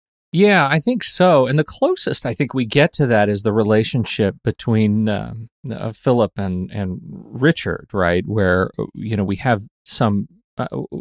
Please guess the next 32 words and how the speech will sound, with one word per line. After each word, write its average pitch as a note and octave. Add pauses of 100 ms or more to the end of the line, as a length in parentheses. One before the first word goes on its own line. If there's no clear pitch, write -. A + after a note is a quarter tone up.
(140)
I C3
think C#3
some A#2+
of A2
the G#2
best G#2+
performances A#2+
in G#2
the F#2+
film, G#2+ (300)
in E3+
a E3
film G3
full G#3+
of A#2+ (100)
interesting B2
and, G2+
and, G2+ (420)
you A2
know, G2+
robust G#2+
performances, A2+ (400)
uh, G#2+
th-, B2
we A#2
have A2+
these G#2
sequences A2+
between G#2
Dalton G#2+
and F#2+ (300)
Hopkins. -